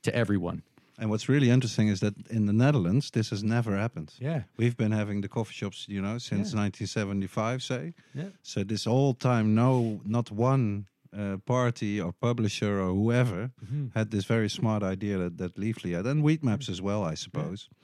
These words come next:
Speaker 2: And that's like, uh, it's the new kind of a business model.
Speaker 1: Yeah.
Speaker 2: It's good for the, for the shops to have the, you know, to, to have
Speaker 1: It
Speaker 2: the
Speaker 1: would draw
Speaker 2: publicity
Speaker 1: traffic,
Speaker 2: there
Speaker 1: yeah, and it draws
Speaker 2: and have
Speaker 1: traffic.
Speaker 2: traffic. And then, of course, the more data they get,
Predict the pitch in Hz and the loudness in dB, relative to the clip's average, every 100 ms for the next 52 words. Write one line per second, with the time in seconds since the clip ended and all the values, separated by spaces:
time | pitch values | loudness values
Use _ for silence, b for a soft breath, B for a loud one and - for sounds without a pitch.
0 | b b b b - 95 92 110 123 - | b b b b -12 -4 0 0 -2 0
1 | 110 104 117 107 123 - 131 147 139 - | -2 0 -6 -6 -6 0 2 4 2 2
2 | 127 120 107 107 104 98 131 131 107 120 | 2 2 2 0 0 2 2 2 2 4
3 | 139 139 82 80 123 160 107 - 131 143 | 4 2 -2 -6 -8 -4 -6 0 2 2
4 | - 113 104 104 98 - 101 98 - 139 | 0 0 0 0 -2 -4 -4 -4 -2 -4
5 | - - 101 104 104 98 98 95 95 98 | -4 -4 0 0 -2 -4 -4 -4 -4 -6
6 | 98 98 110 139 - 101 85 104 104 135 | -6 -4 -4 -4 -6 -8 -6 -4 -2 -2
7 | 107 123 143 - 117 107 127 120 123 120 | 0 4 2 2 0 2 2 2 0 -2
8 | 180 135 110 - 110 110 107 135 120 175 | -4 -4 -4 0 2 4 2 2 0 -2
9 | 175 - B B B B B - 110 110 | -6 -14 B B B B B -6 0 2
10 | 110 113 107 95 - 127 104 - - 101 | 2 2 2 -2 -4 -2 -2 -6 -4 0
11 | 117 113 104 110 107 98 98 95 113 107 | 2 2 0 0 2 2 0 0 0 -2
12 | - | -6